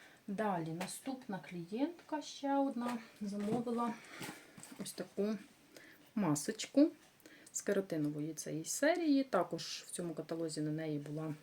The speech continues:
непогана ціна. Вирішила вона спробувати. Ціна, зараз подивлюсь,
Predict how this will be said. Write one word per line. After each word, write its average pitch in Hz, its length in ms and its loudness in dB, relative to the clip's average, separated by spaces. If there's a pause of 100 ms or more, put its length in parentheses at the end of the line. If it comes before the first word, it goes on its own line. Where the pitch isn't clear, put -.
(540)
непогана 160 580 -4
ціна. 196 440 0 (720)
Вирішила 185 520 -2
вона 156 400 0 (580)
спробувати. 147 840 -2
Ціна, 196 380 -4 (1040)
зараз 160 240 -6
подивлюсь, 175 520 -2